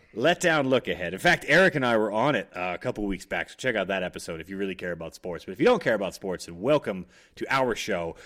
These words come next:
'cause we're gonna talk about just soccer in general, because it's weird. Like, first of all, the fact that we call it soccer in America is just, I mean, that's a thing. Like, are there other countries that call it soccer? Is it just us? Do we, have we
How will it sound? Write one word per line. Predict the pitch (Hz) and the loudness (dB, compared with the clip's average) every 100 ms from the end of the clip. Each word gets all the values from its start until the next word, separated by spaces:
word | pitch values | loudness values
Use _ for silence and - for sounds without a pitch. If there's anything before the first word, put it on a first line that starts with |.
| - | -4
'cause | 143 | 0
we're | 147 | 4
gonna | 285 | 6
talk | 311 240 | 6 6
about | 196 | 6
just | 160 - | 4 2
soccer | 160 139 131 | 0 0 0
in | 110 | -2
general, | 117 113 | -2 -2
because | 104 113 | -2 -4
it's | 110 | -6
weird. | 90 87 117 139 95 73 _ _ _ - | -8 -8 -4 -2 -2 -6 _ _ _ -4
Like, | 117 - - | -4 -4 -2
first | 190 160 | 2 4
of | 151 | 4
all, | |
the | 131 | 4
fact | 135 110 | 0 -2
that | |
we | 101 107 107 | -6 -6 -6
call | 110 92 | -4 -4
it | 85 | -4
soccer | - 98 92 90 82 | -4 -4 -4 -8 -10
in | 90 87 | -12 -12
America | 82 82 80 - 80 71 | -10 -8 -10 -10 -12 -12
is | 78 | -14
just, | - 82 - | -14 -14 -14
I | |
mean, | 85 80 | -16 -8
that's | 98 - | -8 -6
a | 104 | -10
thing. | 92 78 - _ | -12 -14 -18 _
Like, | 98 92 _ - _ | -12 -12 _ -20 _
are | - 151 | -8 -4
there | 190 | -4
other | 214 240 | -4 -6
countries | 233 226 233 | -6 -6 -6
that | 208 | -6
call | 185 165 | -6 -6
it | |
soccer? | - 143 175 | -4 -6 -4
Is | 151 | -6
it | 156 | -6
just | - 165 127 | -8 -6 -6
us? | 139 - _ _ _ _ _ _ _ - | -6 -12 _ _ _ _ _ _ _ -4
Do | |
we, | 143 | -2
have | 139 | 0
we | 147 | -2